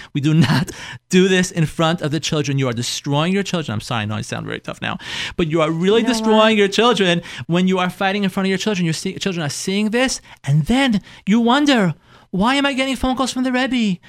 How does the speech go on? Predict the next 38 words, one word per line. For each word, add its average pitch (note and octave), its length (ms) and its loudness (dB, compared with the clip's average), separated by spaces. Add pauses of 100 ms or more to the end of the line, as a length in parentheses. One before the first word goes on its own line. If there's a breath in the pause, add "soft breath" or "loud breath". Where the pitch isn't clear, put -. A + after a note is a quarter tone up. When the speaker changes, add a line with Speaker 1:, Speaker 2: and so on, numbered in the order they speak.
(160 loud breath)
Speaker 1:
Why A3 200 2
is C4+ 80 -2
the C#4+ 80 -2
principal C4+ 420 -4
calling C4+ 340 -4
me C#4 120 -8
to C4 80 -10
come C4 220 -4
down?" C4 400 0
I'm G3 140 -2
telling C4+ 300 -4
you B3+ 60 -2
cases B3+ 320 -4
which B3 160 -6
I A3 80 -2
see C#4 260 -6
all A#3+ 120 -2
the B3 100 -4
time. C4 400 -4 (400 loud breath)
It's B3 260 -4
all A3+ 360 0
starting A3 440 -4
with G3+ 120 -4
your G#3+ 80 -2
shalom G#3 320 -4
bayis. G#3 320 -6
Please, A3 220 -8
I G3 80 -6
almost G#3 500 -8
beg A3 160 -6
of A3 140 -6
you, E3 140 -4 (340 soft breath)
keep B3 340 -6
it B3+ 60 -2
away B3 260 -2
from B3 140 -6
the B3 60 -2
children. A#3+ 600 -2